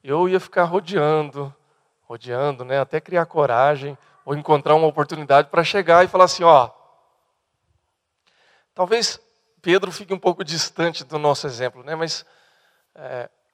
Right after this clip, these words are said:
sabe aquele pastor ou aquele irmão em Cristo que você admira muito? Aquele que você tem como referência? Né? Ontem eu estava numa reunião lá com, com pastores e líderes, né?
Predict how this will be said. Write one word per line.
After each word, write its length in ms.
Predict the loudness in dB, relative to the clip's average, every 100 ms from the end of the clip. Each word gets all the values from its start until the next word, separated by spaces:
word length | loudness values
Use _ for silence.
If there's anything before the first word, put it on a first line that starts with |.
| _ _
sabe 240 | -6 -6
aquele 220 | -6 -8
pastor 600 | -6 -2 -2 -4 -8 -6
ou 60 | -6
aquele 220 | -6 -8
irmão 260 | -6 -4 -4
em 40 |
Cristo 300 | -6 -10 -10
que 60 | -8
você 80 | -10
admira 400 | -10 -10 -8 -8
muito? 480 | -8 -14 -16 -20 _ _ _ _ _ _ _ _ -20
Aquele 260 | -8 -8
que 80 | -6
você 120 | -8
tem 160 | -8 -6
como 180 | -6 -4
referência? 880 | -4 -6 -10 -8 -6 -6 -12 -16 _ _ _ _ _ _ _ _
Né? 220 | -8 -6
Ontem 280 | -2 -2 -4
eu 40 |
estava 280 | -4 -2 0
numa 160 | 0 -2
reunião 500 | -4 -4 -4 -4 -2
lá 160 | -2
com, 220 | -4 -14 -20
com 180 | -14
pastores 520 | -6 -4 -4 -12 -12 -14
e 40 |
líderes, 420 | -14 -14 -12 -8
né? 180 | -6